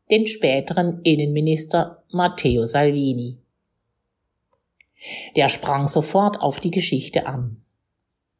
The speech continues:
Die Zeit hat zweitausendneunzehn rekonstruiert, dass Gallo wochenlang als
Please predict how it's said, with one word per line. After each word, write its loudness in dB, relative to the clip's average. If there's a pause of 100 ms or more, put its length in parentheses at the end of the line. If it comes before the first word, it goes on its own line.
(380)
Die -6
Zeit -2
hat 0
zweitausendneunzehn 0
rekonstruiert, -2 (640)
dass 0
Gallo 2
wochenlang 2
als -2